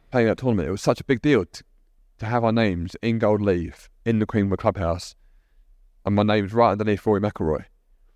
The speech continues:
And, you know, of all the things t-, I've done in golf, that was, like, like, having that, I've got that now forever. Like, that's one of my most, you know, like,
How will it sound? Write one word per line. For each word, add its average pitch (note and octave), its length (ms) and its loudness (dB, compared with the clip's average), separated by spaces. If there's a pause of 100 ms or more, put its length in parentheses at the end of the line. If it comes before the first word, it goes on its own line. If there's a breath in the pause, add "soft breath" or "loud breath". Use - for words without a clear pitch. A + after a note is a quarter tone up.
(480)
And, G#2+ 100 -2
you A#2 80 2
know, G#2+ 120 2
of G#2 80 -2
all D3+ 100 4
the C#3 80 4
things B2 360 -4 (220)
t-, - 160 -14
I've A#2 80 -6
done A2+ 160 0
in G#2 80 0
golf, G#2 240 2
that G2 160 2
was, G2 160 -2
like, A#2+ 100 0 (160)
like, G2+ 200 2
having B2+ 340 -2
that, A2+ 240 2 (540)
I've A2 120 -2
got D3 140 2
that F2 160 -2
now E2 140 -6
forever. F#2 320 -4 (880)
Like, G#2 200 4
that's A2 240 0
one A2+ 120 2
of A2 40 0
my G#2+ 140 2
most, G#2+ 340 0
you A#2 60 0
know, F#2 160 2
like, F#2 240 -2